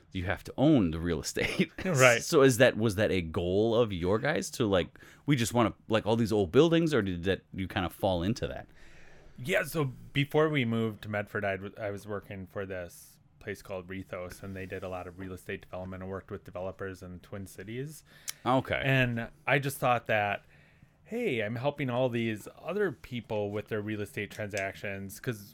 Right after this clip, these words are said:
Speaker 2: mostly we got involved in a really particular piece of development.
Speaker 1: Okay.
Speaker 2: But,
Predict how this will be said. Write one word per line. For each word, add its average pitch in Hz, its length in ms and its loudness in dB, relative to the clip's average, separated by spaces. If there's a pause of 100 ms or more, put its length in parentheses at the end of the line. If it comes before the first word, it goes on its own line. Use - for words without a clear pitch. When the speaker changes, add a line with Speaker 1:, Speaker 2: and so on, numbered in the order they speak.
(140)
Speaker 2:
mostly 107 340 -8
we 101 140 -6
got 95 160 -4
involved 92 360 -8
in 92 100 -8
a 92 40 -10
really 90 300 -8 (180)
particular - 640 -8
piece - 440 -10
of 98 260 -10
development. 131 560 -8 (280)
Speaker 1:
Okay. 196 200 2
Speaker 2:
But, 185 240 6